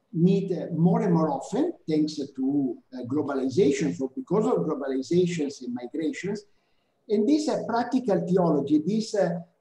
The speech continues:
practical, uh, daily living uh,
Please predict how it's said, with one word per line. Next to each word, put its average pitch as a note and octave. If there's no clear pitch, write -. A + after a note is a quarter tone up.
practical, F#3
uh, C3+
daily A3+
living E3+
uh, D#3